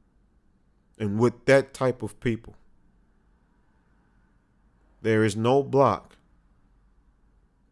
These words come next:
against the true intentions of every type of government, which is to make itself bigger and to make sure it survives. In this instance,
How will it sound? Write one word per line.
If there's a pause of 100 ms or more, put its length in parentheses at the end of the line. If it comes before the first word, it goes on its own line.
against
the
true
intentions
of (540)
every
type
of
government,
which
is
to
make
itself
bigger (1120)
and (440)
to
make
sure
it
survives. (1700)
In
this
instance,